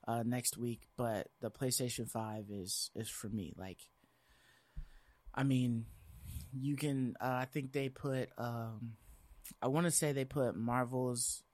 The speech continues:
uh, Avengers, the new, the new game, um, on a speed test, uh, with the Xbox One,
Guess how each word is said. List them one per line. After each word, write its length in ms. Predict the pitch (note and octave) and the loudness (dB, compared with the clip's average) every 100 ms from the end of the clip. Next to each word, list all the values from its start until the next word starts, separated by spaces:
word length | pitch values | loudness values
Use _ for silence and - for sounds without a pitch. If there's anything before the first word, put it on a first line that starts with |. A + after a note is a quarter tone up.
| - | -6
uh, 360 | A2+ A2+ G#2+ - | -2 0 -2 -2
Avengers, 720 | A2+ A2 A#2+ B2+ C#3+ D3 - - - | -4 -2 0 2 2 0 -4 -10 -8
the 100 | A#2 | -4
new, 240 | A#2+ A#2+ A#2 - | 0 2 0 -6
the 80 | A#2+ | -2
new 160 | B2 A#2+ | 0 2
game, 380 | B2+ B2+ C3 C3 _ - _ - | 2 4 2 -2 _ -20 _ -2
um, 520 | A#2+ A#2+ A2+ A2+ - - | 0 2 0 -2 -4 -2
on 120 | B2 | 0
a 100 | A2+ | 2
speed 360 | - - C3+ C3 | 0 2 0 2
test, 480 | D3+ C#3 - - - _ | 2 2 0 -2 -12 _
uh, 220 | G#2 G#2+ | -4 -2
with 220 | G#2+ A#2 A#2 - | 0 0 -2 -4
the 80 | |
Xbox 500 | - B2 - C3 A#2+ - | -2 0 0 0 0 -2
One, 420 | C3+ B2 A#2+ A#2 | 0 2 2 0